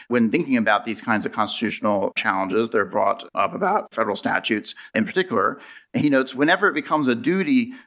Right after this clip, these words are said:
to decide on the constitutionality of laws, sound discretion requires that the court should not lightly presume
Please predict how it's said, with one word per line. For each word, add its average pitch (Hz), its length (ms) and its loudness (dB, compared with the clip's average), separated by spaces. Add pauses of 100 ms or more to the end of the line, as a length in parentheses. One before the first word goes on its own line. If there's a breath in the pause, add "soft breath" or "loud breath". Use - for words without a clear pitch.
to 143 60 0
decide 185 520 2
on 120 80 2
the 120 60 -4
constitutionality 127 760 0
of 90 100 -4
laws, 104 540 0 (360 loud breath)
sound 185 360 2
discretion 147 420 0
requires 117 680 2
that - 80 -12
the 117 80 -4
court 123 320 -2
should 117 160 -4
not 123 220 2
lightly 143 420 0
presume 110 600 0